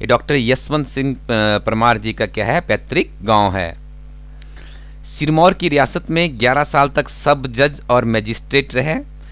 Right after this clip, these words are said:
न्यायाधीश के रूप में उन्नीस सौ सैंतीस से उन्नीस सौ इकतालीस तक सेवाएं दी। कि बहुत से एग्जामों में प्रश्न इस तरह से पूछा गया था कि डॉक्टर यशवंत सिंह परमार राजनीति में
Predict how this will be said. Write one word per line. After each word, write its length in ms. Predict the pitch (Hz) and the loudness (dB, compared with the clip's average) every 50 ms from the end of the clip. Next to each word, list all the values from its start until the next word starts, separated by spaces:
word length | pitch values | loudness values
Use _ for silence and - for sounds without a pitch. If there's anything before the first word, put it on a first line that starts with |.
| - - - - 107 | -18 -16 -10 -4 0
न्यायाधीश 460 | 110 123 139 147 143 131 135 - - | 2 4 4 4 4 2 -2 -2 0
के 140 | - 170 165 | 0 0 0
रूप 240 | 156 165 156 - | 0 0 -2 0
में 200 | 165 165 165 - | 0 0 0 0
उन्नीस 300 | - 139 139 143 147 139 | 0 -2 0 0 0 -2
सौ 80 | - 139 | -2 -4
सैंतीस 500 | - - 135 135 135 - - 156 151 147 | 0 0 0 0 0 -2 -2 -2 -2 -2
से 120 | - 151 | -2 -4
उन्नीस 400 | 139 - 127 127 127 131 127 127 | -4 -2 -2 0 0 0 -2 -2
सौ 60 | - 123 | -4 -6
इकतालीस 440 | 117 - - 110 113 113 - - | -4 -2 0 0 0 0 -2 -4
तक 140 | - 120 - | -6 -8 -6
सेवाएं 460 | - - - 92 98 107 123 180 202 | -6 -6 -4 -2 0 2 2 0 0
दी। 420 | 226 - 95 85 - 110 104 90 - - - - - - - - | -2 -8 -10 -4 -2 -2 -2 -2 -4 -10 -16 -18 -18 -12 -6 -2
कि 80 | 120 123 | -2 -2
बहुत 340 | 104 95 117 107 139 156 | -2 -2 -2 0 0 0
से 80 | - 175 | -2 -2
एग्जामों 280 | 143 156 156 156 160 160 | -2 0 0 0 0 0
में 100 | 160 143 | -2 -2
प्रश्न 260 | 139 139 - - 143 | -2 -2 -2 -2 -4
इस 140 | 127 - - | -6 -4 -4
तरह 120 | 135 135 | -4 -4
से 120 | - - | -4 -4
पूछा 260 | 147 - 131 - - 131 | -6 -6 -4 -2 -2 0
गया 240 | 117 123 120 117 | 2 2 2 2
था 260 | - - 123 135 165 247 - - - - - - | 4 4 4 4 4 2 -2 -12 -16 -14 -8 -6
कि 80 | 120 117 | -4 -2
डॉक्टर 380 | 113 123 123 - - - 165 | 0 0 -2 -2 -4 -2 -2
यशवंत 540 | 156 127 135 147 143 - - 156 170 165 - | 0 0 0 0 -2 -2 -4 -4 -4 -4 -4
सिंह 140 | - 165 143 - | -6 -6 -4 -4
परमार 320 | 123 120 123 131 143 147 | -4 -2 0 2 2 4
राजनीति 500 | 127 123 123 120 123 131 127 - - 160 | 4 4 2 2 0 -4 -4 -2 -2 0
में 180 | 160 156 151 | 0 0 0